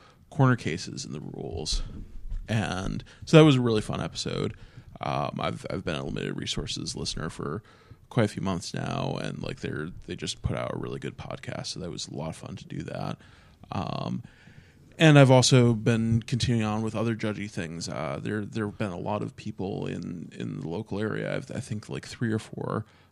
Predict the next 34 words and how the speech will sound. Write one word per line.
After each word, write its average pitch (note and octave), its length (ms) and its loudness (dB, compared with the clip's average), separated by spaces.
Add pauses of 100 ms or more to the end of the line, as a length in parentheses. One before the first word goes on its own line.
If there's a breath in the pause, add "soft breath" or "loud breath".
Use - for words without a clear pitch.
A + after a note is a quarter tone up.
(180)
um, G1+ 640 -4
new - 140 -2
people - 400 -6
have - 280 -8 (260)
contacted G#2 640 -6
me F2 200 -8
saying, D#2+ 360 -6
"Hey, G2+ 280 -4
I'm C#2 360 -6
interested - 320 -8
in F2+ 100 -6
becoming - 340 -10
a - 40 -10
judge. - 400 -6
How - 100 -8
do D2 160 -4
I A#1+ 40 -6
do G1+ 260 -6
that?" - 340 -6 (460 soft breath)
Um, G#1 320 -8
and G1+ 80 -8
so - 100 -10
I'm - 80 -10
starting - 300 -6
to G1+ 40 -6
work - 200 -8
with A2+ 100 -12
them. - 160 -10
And C#2 100 -10
so - 120 -8
I've - 80 -10
got F#2 140 -4
a G2 40 -4
queue A2+ 500 -2